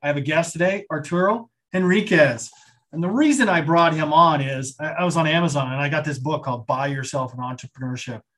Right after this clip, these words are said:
It is excellent book. Get it. I, I'm gonna read just a little bit about, uh, who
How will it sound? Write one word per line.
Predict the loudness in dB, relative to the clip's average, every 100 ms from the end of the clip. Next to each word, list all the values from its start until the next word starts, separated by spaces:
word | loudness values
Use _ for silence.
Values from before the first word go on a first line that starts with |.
| _ _ _ 2
It | 4
is | 4 2 _ 0
excellent | 2 2 2 2 2 2
book. | 2 2 2
Get | 2 2
it. | -2 -8
I, | -12 -12 -18 -20 _ _ 0
I'm |
gonna | 2 4
read | 2 0 0 -2
just | 0 0
a | 0
little | 2 4 4
bit | 4 2 2
about, | 0 -2 -2 -4 -4
uh, | -2 -2 -4 -8 -12 _ _
who | 2 2 0